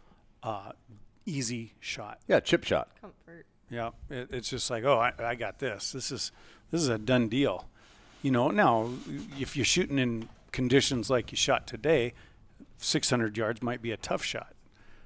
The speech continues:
Speaker 1: Uh, thirty mile an hour winds, that's not, uh,
Speaker 3: I think
Speaker 1: that's
Speaker 3: we
Speaker 1: not
Speaker 3: did
Speaker 1: an
Speaker 3: okay.
Speaker 2: Well, actually,
Speaker 1: Yeah.
Speaker 2: Brad, six hundred yards, six hundred nine yards, I think we were three for three,
Speaker 1: Yeah.
Speaker 2: Elise breaking it the first time. Yeah, so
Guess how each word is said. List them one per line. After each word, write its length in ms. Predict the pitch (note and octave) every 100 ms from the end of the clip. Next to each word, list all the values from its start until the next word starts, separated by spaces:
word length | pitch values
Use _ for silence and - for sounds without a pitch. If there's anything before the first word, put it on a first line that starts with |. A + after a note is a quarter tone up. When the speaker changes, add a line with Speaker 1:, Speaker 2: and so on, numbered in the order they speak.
| - -
Speaker 1:
Uh, 200 | A2 G2+
thirty 320 | - C3+ A#2
mile 260 | A#2 A2+ A2+
an 80 | A#2
hour 220 | A2 G#2
winds, 300 | C3 B2 G#2+
that's 260 | A#2 -
not, 320 | A#2 A2+ G#2 A#2+
uh, 40 |
Speaker 3:
I 40 | G#2+
think 100 | A2
Speaker 1:
that's 200 | B2 C3
Speaker 3:
we 60 |
Speaker 1:
not 100 | A#2+
Speaker 3:
did 160 | G#2+ -
Speaker 1:
an 60 |
Speaker 3:
okay. 600 | F#3+ F3+ G3 F3+ G3 D4+ E4+
Speaker 2:
Well, 140 | A#2+
actually, 340 | B2 D3 - A#2
Speaker 1:
Yeah. 60 |
Speaker 2:
Brad, 280 | G2+ G2+ F#2+
six 220 | - C#3
hundred 220 | B2 A2+ F#2+
yards, 260 | G#2+ G2
six 160 | D3+ B2+
hundred 180 | A#2+ F#2+
nine 280 | G#2 A#2 G2
yards, 300 | E2+ E2 F#2+
I 60 |
think 260 | - G#2 -
we 100 | F#2+
were 120 | E2+
three 240 | - G#2+
for 140 | F#2+ E2
three, 460 | - A2+ F#2+ E2+ -
Speaker 1:
Yeah. 100 | G2+
Speaker 2:
Elise 280 | G#2 A2+ -
breaking 360 | G2 G2 F#2+
it 100 | F#2
the 80 | F2+
first 300 | - A2+ -
time. 300 | D#2+ D2+ F2 - - - -
Yeah, 160 | G2 F2
so 320 | - E2